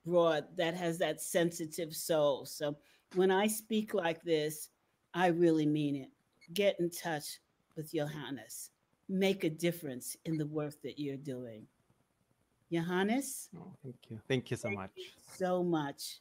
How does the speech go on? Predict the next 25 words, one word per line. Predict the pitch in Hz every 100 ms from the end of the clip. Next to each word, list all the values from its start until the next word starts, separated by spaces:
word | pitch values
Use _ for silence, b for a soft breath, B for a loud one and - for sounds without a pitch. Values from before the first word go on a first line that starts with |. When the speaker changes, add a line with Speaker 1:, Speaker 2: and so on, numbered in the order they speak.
| -
Speaker 2:
Thank | 151 151 165
Speaker 1:
for | 139
Speaker 2:
you |
so | 123
much, | 123 113
Speaker 1:
what | - -
you | 110
do. |
Speaker 2:
C | -
B. | 101 - _ _ _ _ _ _ _ -
Speaker 1:
And | 208 190 190 185
leaders | 185 180 233 285 277 185 170 -
that | 175
are | 170
listening, | 160 165 165 170 160 151
C | 156 - 214 208 196
E | 180
Os, | 160 156 151 -
it's | 208 -
so | - - - 185 190 190
important | 180 165 _ - 208 240 247 294 - - _ _ _ _ _ _
that | 175 170
you | 175 170
reach | 165 156 160
out | 143